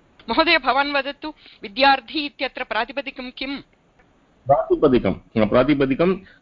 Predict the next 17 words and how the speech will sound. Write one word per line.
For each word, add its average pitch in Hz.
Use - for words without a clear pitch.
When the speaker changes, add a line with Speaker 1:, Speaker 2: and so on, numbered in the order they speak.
Speaker 2:
आ, 123
विद्या, 131
विद्या 135
एव, 104
विद्या, 110
विद्या 139
एव 147
प्राति-, 123
विद्या 123
इति 135
प-, 110
Speaker 1:
विद्यार्थी 214
इति 285
पुंलिङ्गशब्दः। 240
Speaker 2:
पुल्लिङ्गशब्दः, 117
ओके। 92
नकार, 156